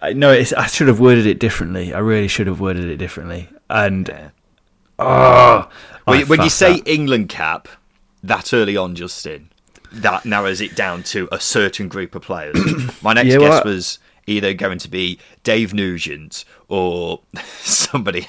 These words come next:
Speaker 2: else, but Bothroyd was the only one who ticked any boxes.
Speaker 1: Yeah, well, the final two clues, clues are pretty good.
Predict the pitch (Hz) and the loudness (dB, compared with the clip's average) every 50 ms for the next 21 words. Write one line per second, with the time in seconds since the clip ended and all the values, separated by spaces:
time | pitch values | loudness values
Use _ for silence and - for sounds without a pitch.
0 | - - 87 90 92 82 104 - - - - 95 90 73 - _ - _ _ _ | -8 -8 -8 -8 -8 -12 -12 -16 -14 -10 -8 -8 -8 -8 -10 _ -20 _ _ _
1 | _ _ _ - 98 92 - 95 90 87 85 87 87 85 92 87 85 82 85 90 | _ _ _ -4 -4 -4 -4 -8 -10 -10 -10 -14 -14 -12 -10 -10 -10 -12 -12 -14
2 | 85 87 - - - 76 - 85 85 78 87 82 - - - - 80 76 - _ | -16 -16 -16 -18 -18 -16 -18 -18 -16 -16 -16 -16 -16 -18 -20 -20 -20 -20 -20 _
3 | _ _ _ _ _ _ _ _ - 107 92 80 78 95 - - - 104 123 143 | _ _ _ _ _ _ _ _ -10 -8 -8 -8 -8 -10 -12 -8 -6 -4 -4 -4
4 | 143 - 220 214 180 - - 147 - - 113 110 104 - - _ _ _ _ - | -4 -4 -4 -4 -4 -6 -6 -8 -6 -4 -6 -6 -6 -10 -16 _ _ _ _ -10
5 | - 120 107 98 90 - - 87 87 - 95 80 67 - | -6 -6 -6 -6 -6 -10 -10 -10 -6 -6 -6 -6 -6 -8